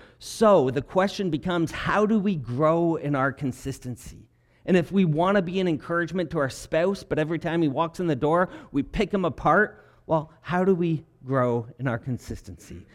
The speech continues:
So I want to give you a game plan today with three important thoughts.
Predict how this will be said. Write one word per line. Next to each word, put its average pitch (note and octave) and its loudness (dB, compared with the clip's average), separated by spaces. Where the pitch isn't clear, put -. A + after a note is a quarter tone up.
So G3 4
I F3 8
want G#3+ 6
to A3+ 2
give G3+ 2
you G#3 6
a - 2
game E3+ 4
plan C3+ -2
today G#2 -6
with B2 -8
three G#3 0
important E3 -2
thoughts. - -4